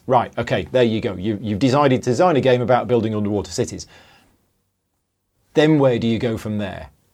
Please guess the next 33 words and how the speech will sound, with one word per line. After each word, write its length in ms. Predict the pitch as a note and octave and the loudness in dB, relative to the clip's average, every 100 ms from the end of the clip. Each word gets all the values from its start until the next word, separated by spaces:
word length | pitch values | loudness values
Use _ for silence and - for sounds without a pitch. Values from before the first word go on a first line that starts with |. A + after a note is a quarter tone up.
| _ _ - | _ _ -6
Do 80 | C3 | 2
you 140 | C3 A#2+ | 2 2
start 560 | - - D3+ D3+ - | 0 2 4 4 2
with 360 | C3 C#3 G2+ F2+ | 2 2 0 -2
the 120 | B2 | -2
theme 760 | - - D3 E3 G3 G#3 F3 _ - | -2 0 2 2 0 -4 -10 _ -8
and 220 | B2 A#2 | -4 0
work 340 | A#2 A2 - F2+ | 0 0 -2 -2
backwards, 640 | C3 A2 D3 E3 F3+ - - | -2 0 0 0 0 -8 0
or 160 | C3 | 2
do 120 | B2+ A#2 | 2 0
you 120 | A2+ | 0
start 300 | - B2 A#2+ | 0 -2 0
with 140 | A2+ | -2
your 100 | A2+ | -2
mechanisms 720 | A2+ D3+ C#3 A#2 A2 A2 G#2 - _ _ _ _ _ _ C3 | 0 0 -2 -4 -4 -6 -6 -10 _ _ _ _ _ _ -4
and 160 | A#2+ | 0
work 240 | A#2+ A2+ - | 2 2 0
forward? 500 | B2+ A2+ G2 G#2 - _ _ _ _ _ _ _ _ _ _ - | 0 0 -2 -6 -8 _ _ _ _ _ _ _ _ _ _ -2
But 120 | D#3 | 0
before 380 | B2+ - C3 A#2+ | 0 2 2 4
that, 420 | D3 A#2+ A2+ A#2+ _ _ | 2 2 0 -4 _ _
you 240 | B2+ D3+ D#3+ | 0 2 4
need 160 | C#3+ | 2
to 100 | B2+ | -2
decide 300 | A#2 D3 B2+ | -2 0 2
what 260 | G#2 E3+ - | 2 0 0
kind 260 | C#3 C3+ | -2 0
of 80 | A#2+ | 2
game 280 | G#2+ B2 G2+ | 2 2 0
you 120 | G#2+ | -4
wanna 160 | A2+ A2+ | -4 -2
make. 300 | D3+ B2 | 0 0